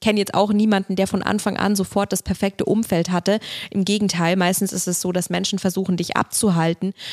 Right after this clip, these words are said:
von deinen Zielen, von dem, was gut ist für dich. Deswegen schau doch gerne beim Power Club vorbei. Du kannst dich dafür bewerben. Wir möchten nämlich sehen, was ist denn deine Motivation? Was ist deine Vision fürs Leben? Wo möchtest du hin? Und ob der Power Club das Richtige für dich ist.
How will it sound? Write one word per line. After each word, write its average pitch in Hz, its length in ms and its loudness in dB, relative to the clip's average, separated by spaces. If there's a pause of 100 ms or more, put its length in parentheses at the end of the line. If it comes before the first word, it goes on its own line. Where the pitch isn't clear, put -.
(120)
von 180 340 0 (320)
deinen 196 340 2
Zielen, 185 440 0
von 185 180 0
dem, 185 160 2
was 185 160 2
gut - 200 0
ist 190 140 -2
für 170 120 -2
dich. 185 220 0 (520)
Deswegen 208 360 2
schau 214 180 4
doch 226 180 0
gerne 202 220 2
beim 190 180 2
Power 220 320 2
Club - 240 -4
vorbei. 170 340 0
Du 190 100 -2
kannst 247 400 -2
dich 254 100 -6
dafür 220 300 -2
bewerben. 190 640 2 (260)
Wir 208 100 0
möchten 202 320 0
nämlich 202 240 -2
sehen, 190 380 -4
was 185 160 -4
ist - 160 -6
denn 196 100 -2
deine 180 220 0
Motivation? 170 680 -4
Was 170 160 -2
ist 175 160 -4
deine 170 240 0
Vision 160 340 -2
fürs - 260 -2
Leben? 165 200 0
Wo 175 80 2
möchtest 175 400 0
du 170 80 2
hin? 214 240 2 (260)
Und 196 120 -2
ob - 180 2
der 180 80 4
Power 185 280 2
Club - 220 -2
das - 220 -2
Richtige 180 320 -2
für 165 160 -2
dich 160 180 -6
ist. 190 240 0